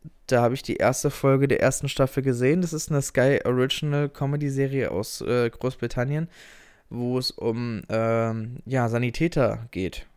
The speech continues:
Und das soll halt, äh, den lustigen Alltag, äh, eines Sanitäters zeigen. Ähm, ja, die erste Folge hab ich gesehen, war nicht lustig.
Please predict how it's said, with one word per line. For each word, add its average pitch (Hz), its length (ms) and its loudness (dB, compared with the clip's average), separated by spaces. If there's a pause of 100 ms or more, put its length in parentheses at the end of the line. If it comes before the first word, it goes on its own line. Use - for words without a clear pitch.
Und - 480 -8
das 90 180 -4
soll 95 180 -4
halt, 98 420 -6
äh, 80 400 -4 (260)
den 110 380 -8
lustigen 127 400 -6
Alltag, 101 600 -4
äh, - 280 -4
eines 101 260 -6
Sanitäters 101 580 -8
zeigen. 92 380 -4 (800)
Ähm, 107 480 -4
ja, - 160 -6 (140)
die - 80 -12
erste 123 260 0
Folge 120 180 0
hab 117 80 -2
ich - 80 -12
gesehen, 110 360 -4
war 107 120 0
nicht 107 200 -8
lustig. - 540 -10